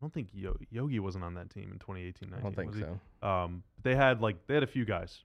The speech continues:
Speaker 1: on, uh, on cheapish contracts, and then you gotta pay 'em.
Speaker 2: Yeah.
Speaker 1: Um, and that part kinda stinks. Not for the player. It's
Speaker 2: <laughs>
Speaker 1: awesome for the player.
Speaker 2: Yeah.
Speaker 1: Uh, but the Mavs now have, at least for this season, you got Green, Prosper, Lively, Hardy, all on rookie deals.
Speaker 2: How cool is that,
Speaker 1: Pretty
Speaker 2: though?
Speaker 1: nice.
Speaker 2: Like,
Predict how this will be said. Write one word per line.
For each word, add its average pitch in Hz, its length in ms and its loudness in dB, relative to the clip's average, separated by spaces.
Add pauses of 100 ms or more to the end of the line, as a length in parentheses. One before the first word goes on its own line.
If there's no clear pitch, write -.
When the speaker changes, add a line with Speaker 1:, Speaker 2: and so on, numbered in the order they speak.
(160)
Speaker 1:
on, 90 320 2
uh, 87 280 -4 (200)
on 98 220 0
cheapish 104 400 0
contracts, 95 600 -6
and 101 140 -2
then 127 400 2
you 117 120 2
gotta 135 200 6
pay 139 180 4
'em. 92 180 -4 (340)
Speaker 2:
Yeah. 98 100 0
Speaker 1:
Um, 90 460 -2 (580)
and 92 240 -4
that 101 160 -2 (260)
part 120 260 4
kinda 117 180 0
stinks. - 440 -4 (180)
Not 131 200 6
for 120 80 -4
the 101 80 -4
player. - 400 2
It's 123 120 4
Speaker 2:
<laughs> - 0 -
Speaker 1:
awesome 127 280 6
for 110 60 0
the 95 80 -6
player. 117 360 4
Speaker 2:
Yeah. 101 120 2 (400)
Speaker 1:
Uh, 104 260 6
but - 120 4
the 120 60 4
Mavs 131 320 8
now 120 240 6
have, 110 300 4
at 107 80 0
least 120 160 -2
for 110 80 -4
this 127 180 2
season, 98 360 0
you 92 100 -6
got 90 160 -8
Green, 104 380 0
Prosper, 92 440 -4
Lively, 92 400 -2
Hardy, 90 400 -4
all 139 200 4
on 139 120 4
rookie 131 240 0
deals. 110 380 0
Speaker 2:
How 202 180 6
cool 233 300 6
is 160 100 8
that, - 120 6
Speaker 1:
Pretty 185 120 8
Speaker 2:
though? 196 100 8
Speaker 1:
nice. 120 280 4
Speaker 2:
Like, 120 280 6